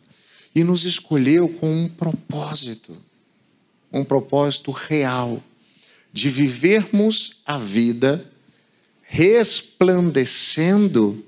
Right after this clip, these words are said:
essa sua glória para que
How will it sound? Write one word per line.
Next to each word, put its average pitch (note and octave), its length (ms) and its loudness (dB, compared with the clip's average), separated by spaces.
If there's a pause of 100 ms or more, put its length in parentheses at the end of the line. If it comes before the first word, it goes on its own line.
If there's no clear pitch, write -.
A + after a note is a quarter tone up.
essa A2 340 -4
sua G#2 320 -6
glória G2+ 540 -2 (760)
para C#3 120 -4
que C3 480 -4